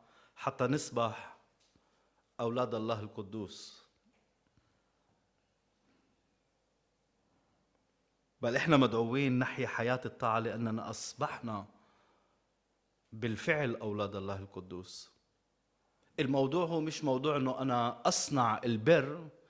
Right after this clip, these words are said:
اللي أنا مستحيل بقوات ذاتي أصنعه، وهيك أنا هقدر أكون ابن للرب أو ابن للآب. مش هاي هي المسيحية، مش هذا هو الإيمان المسيحي.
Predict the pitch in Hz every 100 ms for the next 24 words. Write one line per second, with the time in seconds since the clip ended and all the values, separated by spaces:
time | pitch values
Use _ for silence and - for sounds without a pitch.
0 | _ _ _ _ _ 123 123 139 139 120
1 | - - - 180 123 101 92 - _ -
2 | 120 120 - 135 139 143 147 - - _
3 | _ - 110 156 156 - 127 131 - 160
4 | - 123 107 117 - - - - _ _
5 | _ _ 135 127 175 185 156 147 139 135
6 | - - 139 143 139 160 135 127 131 120
7 | - 156 131 120 143 135 131 127 131 -
8 | _ 120 120 113 139 95 90 - - 117
9 | 127 127 123 123 107 - 123 120 110 143
10 | 147 80 - - - - _ - 123 -
11 | 151 180 143 131 120 113 - - 143 107
12 | 107 101 151 143 151 143 131 123 143 175
13 | 123 110 98 104 -